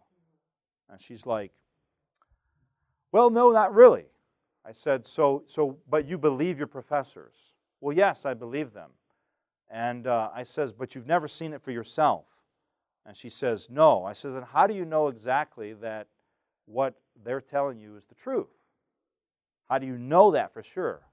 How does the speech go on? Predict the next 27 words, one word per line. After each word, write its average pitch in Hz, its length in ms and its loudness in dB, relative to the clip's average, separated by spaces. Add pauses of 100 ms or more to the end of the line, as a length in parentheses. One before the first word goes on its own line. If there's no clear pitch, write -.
(120)
And 90 120 -20
she - 100 -20
was 110 200 -20
like, 90 280 -16 (880)
"I 101 80 -16
don't 101 140 -14
know." 139 320 2 (480)
I 117 60 -12
said, 151 300 -4 (120)
"Well, 143 100 -12
let 202 120 -6
me 196 100 -8
ask 170 240 -8
you 151 80 -10
this." 143 440 -4
I 120 100 -16
said, - 280 -12
"Can 139 200 -12
you 170 180 -10
tell 170 340 0
me 113 400 -16 (880)
one 131 320 0
example 135 840 -6 (600)
of," 123 460 2
now 135 140 -2
I'm 160 80 -4
not, 196 240 4